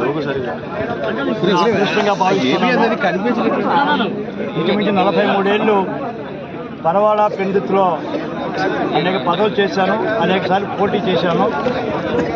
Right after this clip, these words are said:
కానీ ఈ ఎన్నికల్లో నాకు ఇది ఎనిమి-, ఎనిమిదవసారి పోటీ చేయడం. ఆ మోదికొండమ్మ దయ వల్ల, వేడుకొండమ్మ దయ వల్ల, శివాంతరప్ప దయ వల్ల, శివుడు ఆజ్ఞతో ఈవేళ తెలుగుదేశం పార్టీ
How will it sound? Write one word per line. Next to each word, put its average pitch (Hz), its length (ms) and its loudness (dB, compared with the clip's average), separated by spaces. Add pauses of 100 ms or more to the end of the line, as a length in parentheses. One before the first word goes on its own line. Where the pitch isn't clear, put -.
(560)
కానీ 185 180 2
ఈ 190 320 2
ఎన్నికల్లో 214 400 2 (1040)
నాకు 175 220 2
ఇది 185 140 0
ఎనిమి-, 208 180 0
ఎనిమిదవసారి 208 540 2
పోటీ 190 260 -4
చేయడం. 185 380 2 (1040)
ఆ 143 60 0
మోదికొండమ్మ 196 580 2
దయ 185 180 2
వల్ల, 185 320 2
వేడుకొండమ్మ 190 340 2
దయ 170 220 2
వల్ల, 165 380 2
శివాంతరప్ప 170 420 0
దయ 160 180 -2
వల్ల, 151 420 0 (720)
శివుడు 175 260 2
ఆజ్ఞతో 180 560 0 (960)
ఈవేళ 175 220 2
తెలుగుదేశం 190 560 0
పార్టీ 190 360 2